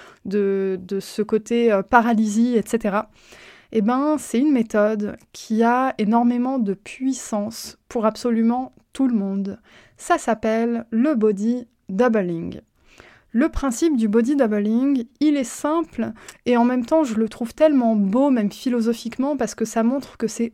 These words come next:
ok d'avoir besoin d'aide. Le principe, c'est que pour passer à l'action, t'as besoin d'un double, t'as besoin d'une deuxième personne,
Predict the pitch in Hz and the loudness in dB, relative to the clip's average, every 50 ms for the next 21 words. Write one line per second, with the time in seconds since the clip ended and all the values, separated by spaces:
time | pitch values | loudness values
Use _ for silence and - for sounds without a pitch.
0 | _ - 262 240 233 - 262 262 226 220 208 196 202 208 202 208 214 202 208 208 | _ -4 -4 -4 -2 -2 -2 2 2 2 2 2 2 0 0 0 0 0 0 0
1 | 202 190 185 175 180 - - _ _ _ _ _ _ _ _ _ _ _ _ - | 0 0 0 -2 -4 -10 -14 _ _ _ _ _ _ _ _ _ _ _ _ -20
2 | _ _ _ _ _ _ - 226 233 269 277 - - 247 233 233 - - 240 233 | _ _ _ _ _ _ 2 4 4 4 4 2 0 -2 -2 -2 -2 -6 -6 -6
3 | - - 208 - - - - - - - _ _ - - - - 254 247 254 262 | -6 -8 -8 -8 -8 -16 -20 -20 -20 -20 _ _ -18 -14 -6 0 0 2 2 2
4 | 277 285 285 269 - - 240 226 240 240 240 - - - 262 - - - 269 240 | 2 0 -2 -6 -4 0 2 4 4 2 0 -6 -8 -8 -6 -6 -4 -4 -4 -4
5 | - 320 302 277 240 220 202 - - - 220 214 269 - _ _ _ _ _ _ | 0 0 0 2 2 0 -2 -4 -8 -6 -6 -6 -8 -8 _ _ _ _ _ _
6 | _ _ _ _ _ _ - 285 277 240 226 240 240 233 208 233 233 233 240 247 | _ _ _ _ _ _ 0 0 2 4 4 4 4 2 4 4 2 2 2 0
7 | 262 277 285 285 - _ _ _ - 190 185 220 220 214 208 196 226 262 247 220 | -4 -4 -6 -8 -12 _ _ _ -12 -8 -4 -2 0 2 2 2 4 4 4 4
8 | 208 190 190 - _ _ _ _ _ _ _ _ _ _ _ _ _ _ - - | 4 2 -4 -8 _ _ _ _ _ _ _ _ _ _ _ _ _ _ 0 2
9 | 233 226 196 214 233 233 202 240 254 262 277 269 220 202 202 208 208 202 185 190 | 2 4 4 4 4 4 4 0 0 0 0 0 0 0 0 0 0 0 -2 -2
10 | 190 262 269 269 233 220 226 220 214 208 208 208 196 - - - - 196 202 208 | 0 2 2 2 0 0 -2 0 0 -2 -2 -4 -6 -6 -8 -6 -4 -4 -2 -2
11 | 220 214 202 - | -2 -4 -6 -8